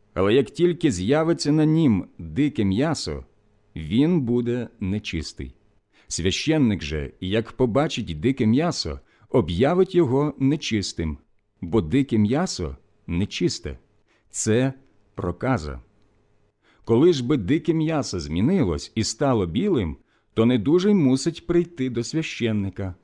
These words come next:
а священник, оглянувши його і побачивши, що воно стало білим, об'явить його чистим. Він чистий.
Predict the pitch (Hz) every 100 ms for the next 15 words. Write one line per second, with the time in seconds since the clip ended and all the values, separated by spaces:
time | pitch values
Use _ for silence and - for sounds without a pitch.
0 | _ _ - 85 - 90 - 107 147 156
1 | 143 - _ _ _ - 82 87 139 180
2 | 135 - 90 80 87 135 - _ _ -
3 | 113 139 127 151 185 - 87 - 76 69
4 | - - - 90 120 139 - - 131 101
5 | 80 73 185 170 92 71 - _ _ -
6 | 78 82 113 185 190 190 92 76 73 113
7 | 117 - _ - - 80 - - 69 69
8 | _ _ _ _ _ - 78 123 190 208
9 | - _ _ _ _ - - 113 - -
10 | 67